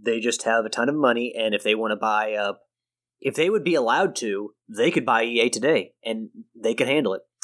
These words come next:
Sony can't. And, yeah, that sucks. But Jim Ryan coming out here whining about all this and making the company look worse, you know, plan, make smart purchases. You're, you're building,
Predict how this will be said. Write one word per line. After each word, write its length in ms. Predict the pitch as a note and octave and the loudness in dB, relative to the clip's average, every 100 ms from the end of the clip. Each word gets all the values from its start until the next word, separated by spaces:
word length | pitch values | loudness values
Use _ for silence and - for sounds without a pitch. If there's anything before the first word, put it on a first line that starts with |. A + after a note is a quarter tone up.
| - | 0
Sony 280 | B2+ C#3+ C#3+ | 2 2 0
can't. 260 | D3+ - _ _ _ _ | -2 -2 _ _ _ _
And, 360 | A#2+ B2 B2+ C3 | -2 0 0 -2
yeah, 300 | A2+ C3+ A#2+ | -2 0 2
that 160 | C3 C#3 | 2 2
sucks. 480 | D3 - - - - _ _ _ _ | 2 0 -4 -14 -16 _ _ _ _
But 320 | B2+ A#2 - _ _ _ _ _ | 0 0 -4 _ _ _ _ _
Jim 200 | - E3+ | -2 2
Ryan 180 | F#3 F3 | 2 0
coming 200 | F3 D#3+ | 0 2
out 80 | C3 | 2
here 160 | C3 | 0
whining 420 | A2+ G2+ A2+ C3 B2+ | -4 0 0 0 0
about 240 | A#2 A#2 | 2 4
all 180 | A2+ A2 | 2 2
this 440 | A2+ A#2 - - - | 0 0 -2 -4 -4
and 320 | A2 G#2+ G#2+ - _ _ _ | -4 -4 -8 -16 _ _ _
making 440 | A#2+ A#2 C#3 D#3 B2+ | -8 0 2 4 2
the 80 | |
company 420 | A#2+ C#3 C3 A#2 A2 | 2 0 0 -2 0
look 280 | A#2+ C#3 A2+ | 0 0 -2
worse, 720 | G#2 B2+ B2+ G#2+ - - - _ _ _ _ _ | 2 4 4 2 0 -2 -6 _ _ _ _ _
you 120 | B2+ | -4
know, 360 | B2+ A2+ A2+ G#2+ _ _ _ _ _ _ - | -2 0 -2 -4 _ _ _ _ _ _ -14
plan, 600 | - B2+ C3+ D3 A#2 A#2+ - | -6 -2 0 -2 -6 -14 -12
make 380 | C#3+ B2+ D3 - | -2 2 2 0
smart 380 | - - C3 B2+ | -6 0 2 2
purchases. 440 | D#3 F3+ C3 A#2 G2+ | 0 0 0 -2 0
You're, 280 | G#2+ C3 A#2+ | 2 2 2
you're 220 | B2 D3+ | 0 2
building, 480 | C#3+ C#3+ C#3+ C#3+ | 2 2 2 -2